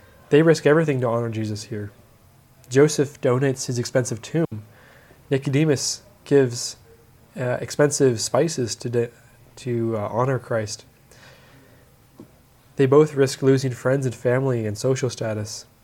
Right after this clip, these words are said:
and being put out of the synagogue. What drove them to do this?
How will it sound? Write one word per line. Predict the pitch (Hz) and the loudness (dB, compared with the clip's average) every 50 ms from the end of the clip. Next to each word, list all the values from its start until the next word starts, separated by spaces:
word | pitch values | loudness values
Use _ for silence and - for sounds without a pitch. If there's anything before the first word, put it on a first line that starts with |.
| - | -12
and | - 131 117 | -8 -6 -4
being | 117 117 110 | -4 -6 -6
put | - - 139 139 | -2 0 2 4
out | 131 127 | 4 4
of | 120 | 2
the | 110 | 0
synagogue. | - - 131 139 135 123 117 104 104 104 107 117 - _ _ _ _ _ _ _ _ _ _ _ _ _ _ _ _ _ _ _ - - - _ _ - _ _ _ - - | -2 -4 -4 -2 -2 -2 -4 -4 -6 -8 -12 -16 -20 _ _ _ _ _ _ _ _ _ _ _ _ _ _ _ _ _ _ _ -20 -20 -20 _ _ -20 _ _ _ -8 0
What | 143 147 139 | 2 2 4
drove | 131 139 143 143 131 127 | 6 6 4 4 4 2
them | 123 117 | -2 -2
to | 110 107 | -4 -6
do | 117 120 131 | -6 -4 -4
this? | 123 107 104 - - - | -4 -8 -10 -14 -18 -20